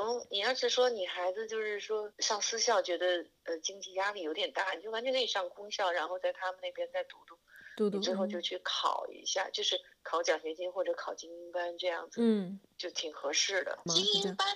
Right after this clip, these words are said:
Speaker 1: 就相当于国内的那个中学的快班。
Speaker 2: 快班儿啊，快班儿，对，对，
Speaker 1: 对，
Speaker 2: 快班儿是要考的。
Speaker 1: 然后你进了精英班以后，它精英班有那种四年完成五年课程的，这个，这个有这么一个 program。
Speaker 2: 哦。
Speaker 1: 只有公校有精英班，私校是没有的。
Speaker 2: 嗯，嗯，嗯，嗯。
Speaker 1: 私校就是考奖学金，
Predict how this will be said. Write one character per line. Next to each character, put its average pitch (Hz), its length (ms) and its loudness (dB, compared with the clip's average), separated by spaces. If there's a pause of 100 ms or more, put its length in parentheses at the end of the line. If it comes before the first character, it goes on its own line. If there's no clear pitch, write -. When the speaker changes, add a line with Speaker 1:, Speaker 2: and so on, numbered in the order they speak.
Speaker 1:
就 320 220 -2
相 339 220 4
当 330 180 2
于 330 80 -4
国 277 300 -2
内 269 180 2
的 214 120 0
那 208 120 -4
个 185 80 -2
中 285 300 0
学 - 180 4
的 214 140 0
快 - 260 4
班。 170 260 0
Speaker 2:
快 277 160 10
班 196 140 10
儿 165 140 0
啊， 233 540 8 (100)
快 277 160 2
班 220 120 6
儿， - 20 -4
对， 233 160 12
对， 220 120 10
Speaker 1:
对， 226 60 6
Speaker 2:
快 269 100 10
班 226 80 12
儿 220 40 10
是 226 60 4
要 214 80 8
考 - 160 0
的。 214 80 8
Speaker 1:
然 - 80 4
后 381 160 6
你 - 80 8 (400)
进 311 220 0
了 254 100 2
精 294 300 0
英 294 180 -6
班 302 300 4
以 - 80 -2
后， - 240 -4
它 254 140 0
精 285 160 -2
英 294 100 -6
班 294 180 4
有 233 180 2
那 233 120 -2
种 - 220 -2 (200)
四 - 260 4
年 233 200 4
完 220 160 4
成 233 180 -4
五 185 120 -6
年 - 180 -8
课 - 220 2
程 - 240 -6
的， - 120 -10
这 - 140 -10
个， - 220 -12
这 196 120 -2
个 156 200 -4
有 - 160 -8
这 220 100 -8
么 226 80 -2
一 220 40 2
个 226 260 -4
program。 233 240 -6
Speaker 2:
哦。 - 180 -4
Speaker 1:
只 214 160 -2
有 247 140 0
公 247 240 -6
校 226 160 2
有 165 100 0
精 175 220 -12
英 175 120 -16
班， 180 160 -10
私 220 160 0
校 208 160 0
是 202 120 -10
没 - 120 -16
有 - 100 -16
的。 - 100 -20
Speaker 2:
嗯， 220 80 -2
嗯， 185 400 -2
嗯， 240 100 -12
嗯。 180 60 -8
Speaker 1:
私 359 220 4
校 349 200 4
就 240 100 -2
是 220 60 -2
考 202 180 0
奖 180 180 -4
学 170 140 -8
金， 190 160 -8